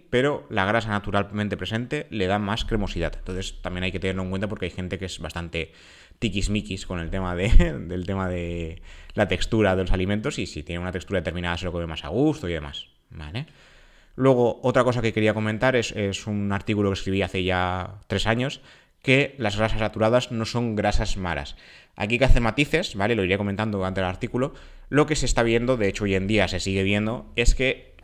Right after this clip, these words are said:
el problema son los alimentos que contienen estas grasas. ¿Por qué hay grasas saturadas? Esto también lo diré al final, que están presentes en alimentos que se sabe que son sanos. El problema no es el tipo de grasa como tal, sino el alimento en particular.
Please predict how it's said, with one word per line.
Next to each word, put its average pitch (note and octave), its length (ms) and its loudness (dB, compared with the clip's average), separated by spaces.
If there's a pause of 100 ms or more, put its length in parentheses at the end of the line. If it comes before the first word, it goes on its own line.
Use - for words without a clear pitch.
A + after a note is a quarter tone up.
(120)
el E2 280 -12
problema G2+ 340 0
son A#2 140 -4
los A#2 140 -2
alimentos G#2+ 500 0
que G2 80 -6
contienen F#2+ 380 -2
estas F2 260 -6
grasas. D#2+ 340 -8
¿Por - 200 -2
qué - 80 0
hay G2+ 80 4
grasas F#2 260 0
saturadas? G2+ 520 -2
Esto G#2+ 200 -4
también F#2+ 200 -2
lo F#2 40 0
diré F2 160 0
al E2 60 -2
final, G2 260 -4 (580)
que - 420 2 (180)
están G2+ 240 -4
presentes G#2+ 320 -2
en A2 80 0
alimentos G2 420 -2
que - 100 -10
se F2 200 -10
sabe A2+ 580 0
que G2 140 -4
son F#2 240 -6
sanos. B2 420 -4
El F#2+ 80 -10
problema G2+ 340 0
no B2+ 300 2
es - 320 2 (320)
el F#2 140 -6
tipo G#2+ 240 -2
de A2+ 80 2
grasa B2 300 0
como A#2 240 -2
tal, A#2+ 160 0
sino C3+ 200 -4
el G2+ 60 -2
alimento F2 420 -4
en A#2 100 -4
particular. D#2+ 580 -6